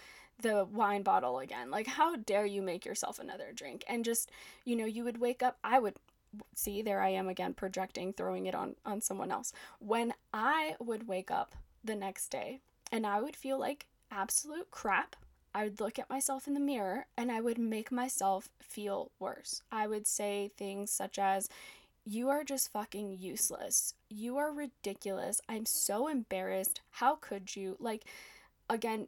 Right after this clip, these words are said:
displacing that judgment, throwing it back on myself like a third person, right? But then also just not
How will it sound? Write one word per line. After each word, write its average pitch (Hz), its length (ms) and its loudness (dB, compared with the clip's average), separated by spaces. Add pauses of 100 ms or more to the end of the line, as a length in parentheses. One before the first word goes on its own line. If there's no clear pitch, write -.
(160)
displacing 254 800 0
that 196 240 0
judgment, 208 600 -2
throwing 226 360 2
it 220 140 -2
back 196 240 -2
on 208 100 0
myself 196 440 0
like 185 160 -4
a 185 40 -2
third 196 320 -2
person, 196 400 -2
right? 190 420 -2
But 240 140 0
then 247 300 4 (440)
also 214 640 6
just 240 240 0
not 220 540 2